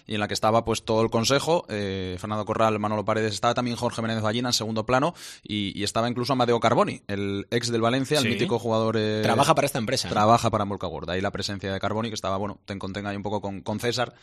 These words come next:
Speaker 1: que son contemporáneos, que
Speaker 2: Cuando hablas de vida más allá del fútbol, hablamos de los famosos bajos. Entendemos.
Speaker 1: De, de darle vida al Tartiere más allá de los días de partido, que es como se ha mencionado o, o como se ha referido a, a eso desde, desde el club o
Speaker 2: No se ha
Speaker 1: desde, o desde las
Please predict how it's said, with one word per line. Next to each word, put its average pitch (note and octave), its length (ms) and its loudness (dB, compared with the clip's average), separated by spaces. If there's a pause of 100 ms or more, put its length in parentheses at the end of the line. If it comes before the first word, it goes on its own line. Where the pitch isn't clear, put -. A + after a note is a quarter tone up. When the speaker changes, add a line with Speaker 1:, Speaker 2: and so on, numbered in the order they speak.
(320)
Speaker 1:
que G2+ 100 -6
son G#2 100 -4
contemporáneos, G#2 640 0
que G2 200 -4
Speaker 2:
Cuando G#2 260 4
hablas C3+ 240 6
de C#3+ 80 4
vida C#3+ 240 4
más C3+ 240 0
allá B2+ 180 2
del C3 160 0
fútbol, D3 420 0
hablamos A2 360 -2
de C#3 80 0
los F#2 100 -4
famosos G2+ 380 -6
bajos. - 420 -10 (760)
Entendemos. A2 580 2
Speaker 1:
De, G#2+ 80 -8
de A2 120 6
darle C3+ 580 6 (180)
vida C#3+ 360 6
al A#2 240 0
Tartiere C#3+ 520 0
más B2+ 300 6
allá C#3+ 140 4
de D3+ 80 6
los B2 80 2
días C3 160 4
de C3 60 2
partido, G#2+ 380 2
que - 60 -4
es G#2+ 80 -2
como A#2 220 0
se A#2 160 4
ha B2 80 8
mencionado B2+ 720 6 (320)
o, A#2+ 260 2
o A#2 140 2
como A#2+ 180 2
se A2 80 -2
ha B2+ 60 4
referido C3+ 420 4
a, A#2 300 6
a A2 160 4
eso B2+ 180 2
desde, G#2 380 0
desde G2 220 -4
el F#2+ 60 -6
club B2+ 180 2
o D3 60 6
Speaker 2:
No D#3 80 6
se F3 120 8
ha - 20 8
Speaker 1:
desde, F3+ 140 4
o - 20 4
desde E3+ 160 0
las - 20 4